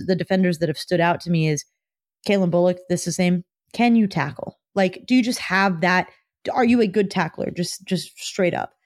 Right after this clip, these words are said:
And to me, early, early signs are Domani Jackson is a good tackler.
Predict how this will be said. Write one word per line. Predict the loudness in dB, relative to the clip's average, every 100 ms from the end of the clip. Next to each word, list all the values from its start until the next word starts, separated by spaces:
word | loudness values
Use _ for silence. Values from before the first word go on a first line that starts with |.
| _ _ 0
And | 2 4 2 2
to | 2
me, | 4 6 4 2 0
early, | 0 2 2 2
early | 2 2 2
signs | 2 2 2
are | 0
Domani | 0 2 2
Jackson | 0 -2 -2 -2 -2
is | 0
a | 0
good | 0 -2
tackler. | -2 -4 -4 -8